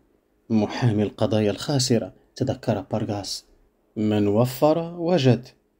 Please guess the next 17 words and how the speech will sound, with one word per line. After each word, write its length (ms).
اقتربا 580
من 200
مدخل 340
المستودع 640
المعنون 540
بالرقم 480
ثلاثة. 520
ما 100
تزال 360
الآثار 520
الحديثة 520
لإطارات 680
شاحنة 540
النقل 420
مميزة 800
في 80
الوحل 540